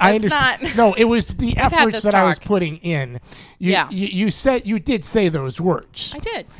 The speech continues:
Speaker 2: Yeah.
Speaker 1: Yes, that
Speaker 2: Yeah.
Speaker 1: you wanna, you, you, 'cause you like the efforts and the thought process I'm going through this, and it's still
Speaker 2: Right.
Speaker 1: changing and evolving.
Speaker 2: Right.
Speaker 1: It's not finalized yet,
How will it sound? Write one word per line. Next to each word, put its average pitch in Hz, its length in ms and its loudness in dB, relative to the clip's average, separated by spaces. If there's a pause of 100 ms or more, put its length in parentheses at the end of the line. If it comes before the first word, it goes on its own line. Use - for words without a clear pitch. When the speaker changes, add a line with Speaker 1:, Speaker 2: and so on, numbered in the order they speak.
(120)
Speaker 2:
Yeah. 170 200 -4
Speaker 1:
Yes, - 300 -10
that 156 280 -4
Speaker 2:
Yeah. - 60 -10
Speaker 1:
you 170 180 -2
wanna, 175 400 -2
you, 185 180 -8
you, 170 480 -8
'cause 175 240 -6
you 180 60 -6
like 175 240 -2
the 147 120 -10
efforts 165 460 -6
and 156 100 -8
the 143 80 -6
thought 165 400 -4
process 151 640 -6
I'm 143 260 -4 (380)
going 135 320 -4
through 139 320 -4
this, 120 240 -10
and 185 100 -2
it's 123 120 -4
still 254 140 0
Speaker 2:
Right. 220 140 2
Speaker 1:
changing 185 500 -4
and 175 100 -6
evolving. 160 480 -2 (440)
Speaker 2:
Right. 170 180 0
Speaker 1:
It's - 120 -10
not 170 220 2
finalized 131 760 -2
yet, 113 220 -8